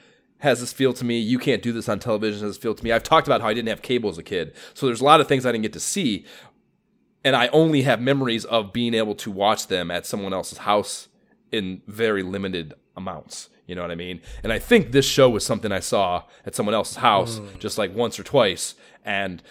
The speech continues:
Speaker 1: you know, never got to see it again, so you just have, like, a, a stronger, like,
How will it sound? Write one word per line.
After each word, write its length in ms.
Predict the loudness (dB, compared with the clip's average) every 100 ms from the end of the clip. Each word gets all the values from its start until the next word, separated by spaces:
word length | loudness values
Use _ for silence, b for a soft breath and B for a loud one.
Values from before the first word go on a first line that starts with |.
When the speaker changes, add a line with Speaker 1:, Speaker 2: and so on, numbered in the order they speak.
| b
Speaker 1:
you 100 | -6
know, 200 | -4 -4 -10 _
never 200 | 2 2 4
got 140 | 0
to 60 | 0
see 140 | -2
it 60 | 0
again, 460 | 0 0 0 -4
so 160 | -2 -2
you 140 | -2
just 160 | -8 -4
have, 180 | -2 -2
like, 120 | -4
a, 80 | -8
a 100 | -6
stronger, 840 | -8 -4 -4 -2 -4 -6 -4 -6
like, 360 | -6 -8 -8